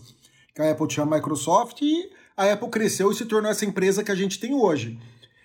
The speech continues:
Então, eu acho que esse pimpim aí que, que chama o <laughs> videogame da Apple, nome horrível, podia chamar iGame,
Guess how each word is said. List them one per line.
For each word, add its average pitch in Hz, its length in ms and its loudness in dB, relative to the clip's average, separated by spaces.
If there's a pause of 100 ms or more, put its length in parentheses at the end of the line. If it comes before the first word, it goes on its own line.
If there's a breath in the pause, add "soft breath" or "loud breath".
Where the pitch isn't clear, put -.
(100)
Então, 208 360 0
eu 226 120 2
acho 214 160 0
que 240 60 -10
esse 220 200 -2
pimpim 190 500 0
aí 180 180 0
que, 139 360 0
que 151 120 -4
chama 147 320 0
o 139 220 0
<laughs> - 20 -2
videogame 180 400 0
da 202 240 0
Apple, 196 160 -4
nome 208 160 4
horrível, 202 640 0 (680 loud breath)
podia 175 140 0
chamar 196 340 0
iGame, 185 840 0